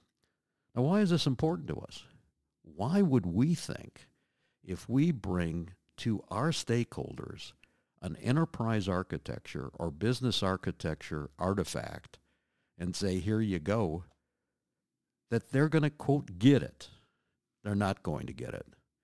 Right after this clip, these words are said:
I can also reinforce that with a client of ours where one of the internal architects said to me, All she does now is to say, 'I said it once, I'm gonna say it again,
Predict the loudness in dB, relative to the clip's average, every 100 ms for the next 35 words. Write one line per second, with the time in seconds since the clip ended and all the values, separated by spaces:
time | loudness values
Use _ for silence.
0 | _ _ _ _ _ _ _ _ -14 -2
1 | 4 4 4 2 2 2 0 -2 -2 0
2 | 0 0 0 -6 -6 -4 0 0 0 -2
3 | -4 -4 -4 -8 -6 -6 -2 0 0 -2
4 | -4 -2 0 0 0 -2 -4 -8 -6 -6
5 | -6 -4 -4 -4 -6 -4 -6 _ _ _
6 | _ _ _ _ _ _ _ _ _ -6
7 | -2 0 -2 -6 _ _ -8 -4 0 0
8 | 0 0 0 -2 -4 -6 -8 -8 -4 -4
9 | -4 -6 -10 _ _ _ _ _ _ _
10 | _ -12 -6 -2 0 0 -2 -2 0 0
11 | -2 -10 -20 _ _ _ -16 -14 -12 -8
12 | -2 0 0 0 0 0 -2